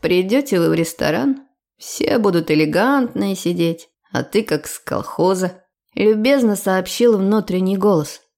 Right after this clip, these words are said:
«Да твою ж мать!» Я вновь открыла дверь, забежала в квартиру и принялась переодеваться. Кружево так кружево. Сначала я зацепилась ногой за подол, чудом не упала.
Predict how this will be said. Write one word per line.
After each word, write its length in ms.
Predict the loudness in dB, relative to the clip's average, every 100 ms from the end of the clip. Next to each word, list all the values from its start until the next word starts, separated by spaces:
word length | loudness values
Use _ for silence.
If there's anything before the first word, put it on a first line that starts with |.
| _ _ -2
«Да 180 | 0
твою 500 | -2 -2 0 0 0
ж 160 | -2 -4
мать!» 720 | -2 0 2 2 0 -4 -18 _ _ _
Я 200 | -2 0
вновь 340 | 2 2 2
открыла 400 | -2 -4 0 0
дверь, 340 | 2 2 2 2
забежала 460 | 0 0 2 0
в 80 | 0
квартиру 540 | -2 -4 -2 0 4 4
и 60 |
принялась 520 | 0 0 0 2 0
переодеваться. 840 | -2 -6 -4 -2 0 0 -2 -6 -14 _ _ -2
Кружево 480 | 2 4 4 2
так 360 | 0 -4 -10 _
кружево. 500 | 0 2 4 2 -2 -12 _
Сначала 400 | _ -4 0 4
я 120 | 4 2
зацепилась 520 | 0 -4 0 0 0
ногой 280 | 0 2 0
за 120 | 0
подол, 580 | -2 -2 2 0 -2 _ _ _
чудом 320 | -2 0 2
не 80 | 2
упала. 540 | 0 0 0 0 -4